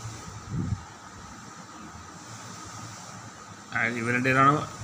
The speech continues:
എടുത്തു പറയാവുന്നത്. ഇങ്ങനെ സുരേഷ് കളി, എല്ലാം കളിയാക്കി സുരേഷ് ഗോപി അവസാനം തൃശ്ശൂർ എടുക്കുകയാണ് ചെയ്തത്.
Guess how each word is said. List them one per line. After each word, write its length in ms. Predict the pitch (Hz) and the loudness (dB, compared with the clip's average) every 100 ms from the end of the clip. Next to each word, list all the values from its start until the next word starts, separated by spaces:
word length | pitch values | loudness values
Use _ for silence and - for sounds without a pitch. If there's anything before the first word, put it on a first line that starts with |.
| - - 143 127 | -6 -4 -2 0
എടുത്തു 200 | 117 143 | 4 8
പറയാവുന്നത്. 560 | 127 117 110 101 127 - - - - - - - - - - - - - - - | 10 10 8 4 2 0 -10 -10 -12 -12 -12 -6 -6 -6 -10 -12 -12 -10 -6 -2
ഇങ്ങനെ 220 | 120 123 | 4 6
സുരേഷ് 400 | 135 131 131 135 - 139 | 6 6 6 6 4 6
കളി, 120 | 123 | 6
എല്ലാം 400 | 123 123 131 135 | 6 8 6 8
കളിയാക്കി 300 | 131 135 135 | 8 8 6
സുരേഷ് 360 | 127 127 127 | 4 2 4
ഗോപി 100 | 143 | 6
അവസാനം 540 | 131 117 - 123 131 - - - - - - - | 6 6 8 8 6 0 -6 -10 -12 -14 -6 -2
തൃശ്ശൂർ 300 | 120 147 139 | 2 6 8
എടുക്കുകയാണ് 480 | 127 123 123 131 120 | 8 6 6 6 6
ചെയ്തത്. 280 | 107 82 | 4 0